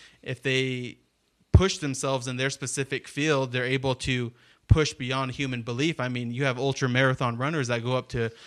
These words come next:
two hundred mile runs. They, they run for thirty-six hours straight without sleeping. They might take a nap for about five minutes, but they're able to function and run those two hundred mile marathons. They even have the Death Valley Marathon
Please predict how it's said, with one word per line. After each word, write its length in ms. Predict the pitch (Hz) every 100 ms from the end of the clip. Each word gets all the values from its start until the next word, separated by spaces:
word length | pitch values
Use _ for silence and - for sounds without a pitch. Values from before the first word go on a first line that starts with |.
| - _
two 200 | - 151
hundred 240 | 139 131 127
mile 320 | 131 127 120
runs. 400 | 147 160 117 117
They, 180 | 123 113
they 200 | 127 127
run 300 | 135 139 127
for 280 | 135 123
thirty-six 480 | 117 143 131 143 -
hours 320 | 131 131 123
straight 340 | - 151 170 113
without 320 | 123 131 107
sleeping. 420 | - 185 143 120
They 120 | 127
might 240 | 151 139 - _ -
take 160 | 139
a 60 | 120
nap 260 | 135 175
for 80 | -
about 240 | 127 113 -
five 220 | 127 123
minutes, 320 | 165 151 -
but 180 | 123 113 - - - 139
they're 100 | 135
able 300 | 139 143 143
to 200 | - 123
function 720 | 147 160 131 - 127 123 120 _ _ 135
and 180 | 120
run 240 | 127 147 135
those 400 | 123 120 120 - _ -
two 140 | 156 135
hundred 240 | 131 127
mile 240 | 127 127 117
marathons. 640 | 131 139 120 117 113 113 - - _
They 140 | 139 143
even 200 | 147 143
have 180 | 135 123
the 80 |
Death 240 | 120 143 123
Valley 320 | 131 185 185
Marathon 560 | 131 123 120 131 123